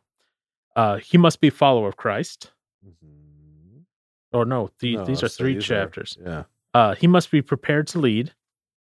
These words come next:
Speaker 1: And then he must lead like Christ, which all three kinda go right
Speaker 2: Right
Speaker 1: together, right
Speaker 2: together.
Speaker 1: with one another in there.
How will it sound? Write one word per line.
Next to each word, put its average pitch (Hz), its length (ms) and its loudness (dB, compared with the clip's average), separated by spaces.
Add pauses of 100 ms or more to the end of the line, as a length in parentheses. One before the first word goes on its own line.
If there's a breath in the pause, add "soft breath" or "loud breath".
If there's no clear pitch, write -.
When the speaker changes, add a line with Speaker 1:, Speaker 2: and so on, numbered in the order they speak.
(840)
Speaker 1:
And 123 100 0
then 117 300 0
he - 180 -2
must 123 380 -2 (260)
lead 151 280 0 (160)
like 110 160 -4
Christ, - 360 -6 (300 soft breath)
which - 300 0 (100)
all 208 140 4
three 165 180 -2
kinda 127 220 -6
go 113 260 0
right 139 400 0
Speaker 2:
Right 131 160 2
Speaker 1:
together, 120 300 2
right 127 240 4
Speaker 2:
together. 95 120 0
Speaker 1:
with - 160 -4
one 120 300 -2
another 104 400 -6 (840)
in 101 200 -4
there. 90 180 -16